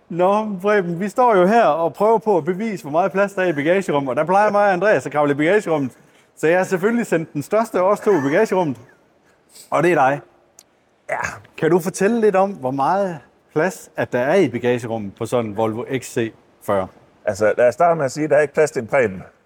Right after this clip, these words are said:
Speaker 1: Nej.
Speaker 2: <laughs> Men der er jo s-, mulighed for anhængertræk, og der må du have femten hundrede kilo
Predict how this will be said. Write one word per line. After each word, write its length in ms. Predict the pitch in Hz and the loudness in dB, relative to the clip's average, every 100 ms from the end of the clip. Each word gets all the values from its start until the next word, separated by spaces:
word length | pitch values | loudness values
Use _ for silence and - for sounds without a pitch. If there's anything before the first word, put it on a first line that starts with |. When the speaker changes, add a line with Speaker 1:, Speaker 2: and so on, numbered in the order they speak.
| _ _ _ _ | _ _ _ _
Speaker 1:
Nej. 100 | - - 151 117 214 190 | -10 -10 -10 -8 -8 -10
Speaker 2:
<laughs> 420 | - - - 160 | -14 -16 -6 2
Men 160 | 147 170 131 - | 2 2 -6 -2
der 100 | 139 | 2
er 140 | 160 | 4
jo 160 | 175 147 | 2 0
s-, 220 | - - _ | -8 -20 _
mulighed 380 | - 185 175 143 | -10 -6 0 -2
for 140 | 127 123 | 0 -2
anhængertræk, 640 | 113 185 233 185 165 175 196 _ _ _ _ _ _ _ _ | 0 -2 -2 -4 -2 -2 -2 _ _ _ _ _ _ _ _
og 80 | 139 | 0
der 120 | 165 | 2
må 80 | 160 | 2
du 60 | |
have 180 | 156 160 | 4 2
femten 420 | - 170 185 143 | 2 0 0 -8
hundrede 320 | 120 151 156 135 | -6 -2 -2 -2
kilo 380 | - 156 165 | -2 0 0